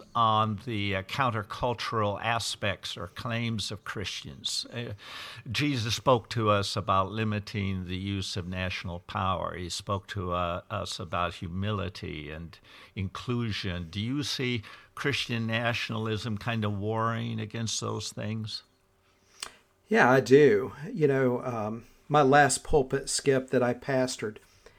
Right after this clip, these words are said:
Speaker 2: we had, I was there for seven years, and we had thirty-eight different nations represented
Speaker 1: My
Speaker 2: in our
Speaker 1: goodness.
Speaker 2: church membership.
Speaker 1: Yes.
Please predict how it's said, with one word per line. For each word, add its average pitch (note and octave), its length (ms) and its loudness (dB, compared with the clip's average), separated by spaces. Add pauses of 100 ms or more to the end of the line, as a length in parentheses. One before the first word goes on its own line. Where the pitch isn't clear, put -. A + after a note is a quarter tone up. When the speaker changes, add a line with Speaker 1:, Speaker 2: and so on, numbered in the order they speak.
(280)
Speaker 2:
we F3 140 0
had, B2+ 500 6
I D3+ 100 2
was D3+ 160 4
there C3 140 4
for B2+ 160 0
seven C#3 400 2
years, A#2+ 440 2
and C#3 140 -2
we C#3 140 4
had A#2+ 280 0
thirty-eight D3 840 2
different C#3+ 400 0
nations B2 580 -6
represented A#2 640 -2 (400)
Speaker 1:
My G2+ 140 4
Speaker 2:
in C3+ 60 6
our C3 120 8
Speaker 1:
goodness. F#2+ 160 2
Speaker 2:
church C3+ 260 4
membership. B2+ 640 2 (240)
Speaker 1:
Yes. C3+ 440 0